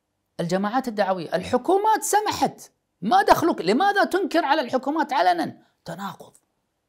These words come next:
تقولون: "لا تعلنوا النصح لأولياء الأمور"، ثم نراهم، نرى بعض المتعالمين فيهم يسبون محمد مرسي، يسبون تميم،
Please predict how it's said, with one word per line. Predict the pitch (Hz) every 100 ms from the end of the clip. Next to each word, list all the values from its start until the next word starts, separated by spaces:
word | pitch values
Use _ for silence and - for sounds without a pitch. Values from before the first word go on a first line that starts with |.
| _ _ _ _ -
تقولون: | 156 202 208
"لا | 156 214 254
تعلنوا | 254 233 220 233
النصح | 220 254 - - - _ _ _
لأولياء | 135 190 220 220 233
الأمور"، | 214 208 214 226 - _ _ _ _ _ _ _
ثم | - 277 330 294
نراهم، | 233 277 330 262 247 226 - _ _ 160
نرى | 180 170
بعض | 202 196
المتعالمين | 175 156 160 165 151 165 160 170 202 190 135
فيهم | 190 196 156 214 - - _ _ _ _ _ _ _ _ _ _
يسبون | 139 143 156 185 220
محمد | 160 226 233 208
مرسي، | 226 220 - - _ _ _ _ _ _
يسبون | - - 117 156 175 226
تميم، | 214 226 240 220 -